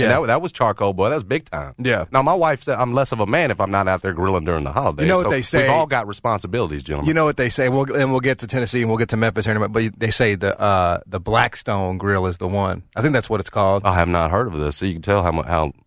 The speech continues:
Speaker 2: naive I am when it comes to
Speaker 1: Yeah,
Speaker 2: grills.
Speaker 1: like, there's, like, a,
Speaker 2: Is this
Speaker 1: there's,
Speaker 2: new? Is
Speaker 1: there's,
Speaker 2: this
Speaker 1: yeah,
Speaker 2: the
Speaker 1: I don't
Speaker 2: new
Speaker 1: know if,
Speaker 2: thing?
Speaker 1: I don't know if it's new, but I saw it on TikTok, and a guy was like,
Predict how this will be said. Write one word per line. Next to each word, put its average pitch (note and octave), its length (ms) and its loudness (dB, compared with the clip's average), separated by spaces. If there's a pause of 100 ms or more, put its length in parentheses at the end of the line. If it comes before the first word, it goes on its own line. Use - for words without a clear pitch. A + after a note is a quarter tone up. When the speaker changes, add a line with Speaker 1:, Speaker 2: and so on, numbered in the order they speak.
(160)
Speaker 2:
naive F2+ 440 0
I D#2+ 140 2
am F#2 140 0
when E2 80 -2
it D2+ 60 -10
comes E2 180 -2
to C#2+ 80 -14
Speaker 1:
Yeah, C#2+ 40 -20
Speaker 2:
grills. G2+ 240 2
Speaker 1:
like, A#2+ 80 0
there's, B2 180 0
like, A#2+ 120 -2
a, G#2+ 80 0
Speaker 2:
Is G2+ 80 0
this A#2 120 4
Speaker 1:
there's, G#2+ 80 -2
Speaker 2:
new? G#2 260 2
Is D#3 60 0
Speaker 1:
there's, C3 100 -2
Speaker 2:
this C3+ 80 2
Speaker 1:
yeah, C3 140 2
Speaker 2:
the C3+ 80 -2
Speaker 1:
I D#3 40 4
don't G3+ 140 2
Speaker 2:
new F#3+ 40 4
Speaker 1:
know - 60 4
if, D#3 60 0
Speaker 2:
thing? F3+ 100 2
Speaker 1:
I G3 40 4
don't A3 100 0
know G#3 100 0
if E3+ 60 -4
it's C3+ 100 -4
new, F3 220 0
but C#3+ 100 2
I C3 40 0
saw D#3+ 100 -2
it D#3+ 60 2
on C#3 120 -2
TikTok, C3+ 480 0
and B2+ 100 0
a B2 60 0
guy B2+ 220 2
was B2 160 -2
like, A#2+ 340 0